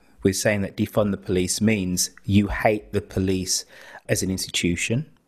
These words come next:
and that you want some kind of anarchist circa Catalonia nineteen thirty-seven solution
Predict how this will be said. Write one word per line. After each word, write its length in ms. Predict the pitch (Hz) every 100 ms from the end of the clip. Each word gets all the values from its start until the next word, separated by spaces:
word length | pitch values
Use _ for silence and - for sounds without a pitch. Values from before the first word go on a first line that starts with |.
| _ _ - - - - -
and 240 | 120 110
that 160 | 110 -
you 60 | 110
want 240 | 110 113
some 140 | 117
kind 260 | 107 104 104
of 160 | 98 98 - - - - - _ 139
anarchist 920 | 135 135 - - 101 - - - - - - _ -
circa 720 | - - 120 110 107 - 101
Catalonia 760 | 101 - - 117 107 113 110 104
nineteen 520 | 107 104 107 - 101
thirty-seven 680 | 95 101 95 - - 110 95
solution 720 | - 92 80 71 - 76 98